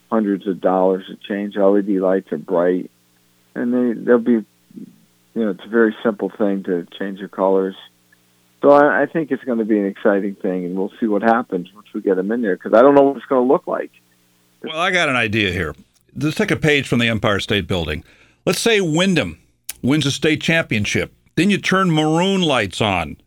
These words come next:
Speaker 2: in the clock. Let's say UConn wins a national championship. Then you put, like, blue lights on. I know they're not in Wyndham, but still.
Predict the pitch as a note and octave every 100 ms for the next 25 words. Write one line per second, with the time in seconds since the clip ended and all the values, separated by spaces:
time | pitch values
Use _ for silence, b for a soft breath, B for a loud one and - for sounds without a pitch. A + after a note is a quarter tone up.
0 | - A#2 G#2+ - A2 D#2+ - B B -
1 | E3+ - F#3+ F#3 E3 C3+ E3 G#3+ - D3+
2 | G#2+ F#2+ C3 C#3+ C3+ C3 B2 - B2 G#2
3 | - G#2+ F#2+ G2+ - F#2+ E2 D3+ F#3+ -
4 | F#3+ D#3 E3 B2+ A#2 C#3 E3+ F3 C#3+ A2+
5 | G2+ - F#2 F2+ C3+ D#3 E3 D3+ C#3+ C#3+
6 | A#2+ A#2+ A#2+ A2+ G#2+ G#2+ - G#2 E2+